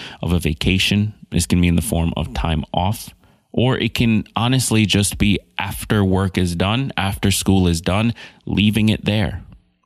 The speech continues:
I know that that's not always within our control. I know it's difficult. Sometimes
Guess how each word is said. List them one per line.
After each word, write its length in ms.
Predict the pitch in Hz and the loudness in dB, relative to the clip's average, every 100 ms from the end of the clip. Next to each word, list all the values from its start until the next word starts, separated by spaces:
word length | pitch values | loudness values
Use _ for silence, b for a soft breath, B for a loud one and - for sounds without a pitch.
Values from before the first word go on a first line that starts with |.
| _ | _
I 80 | 107 | -2
know 180 | 110 113 | 0 0
that 160 | 104 | 0
that's 200 | 92 95 | 0 -2
not 240 | 98 95 98 | 0 2 2
always 320 | 95 95 82 | 2 2 0
within 240 | 87 95 | 0 0
our 140 | 92 92 | 0 -2
control. 520 | - 90 - 101 107 | -4 -4 -2 0 0
I 60 | 87 | 0
know 180 | 90 | 0
it's 140 | 92 - | 0 -2
difficult. 640 | - 113 120 - 90 82 B B | -2 0 -2 0 -2 -2 B B
Sometimes 640 | - 92 95 110 107 110 98 | -4 -2 0 2 2 2 0